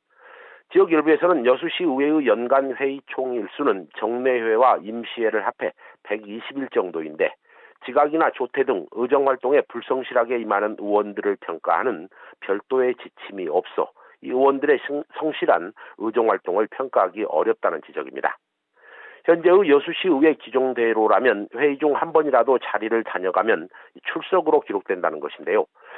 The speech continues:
이 바꿔 말하면 회의 중간에 참여해 지각을 했거나 또 회의가 시작되고 회의 중간에 퇴장해 회의실에 들어오지 않아도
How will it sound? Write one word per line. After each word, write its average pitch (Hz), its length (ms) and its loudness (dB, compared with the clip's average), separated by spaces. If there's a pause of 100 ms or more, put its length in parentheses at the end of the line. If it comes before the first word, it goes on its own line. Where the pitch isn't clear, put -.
(120)
이 127 80 -10
바꿔 127 240 2
말하면 151 460 4
회의 180 240 2
중간에 143 480 4
참여해 127 380 2 (140)
지각을 123 380 2
했거나 90 380 -2 (100)
또 92 240 -6
회의가 131 420 2
시작되고 120 640 0 (320)
회의 135 160 2
중간에 117 460 2 (180)
퇴장해 135 680 2 (140)
회의실에 139 460 -2 (100)
들어오지 104 520 -2
않아도 80 640 0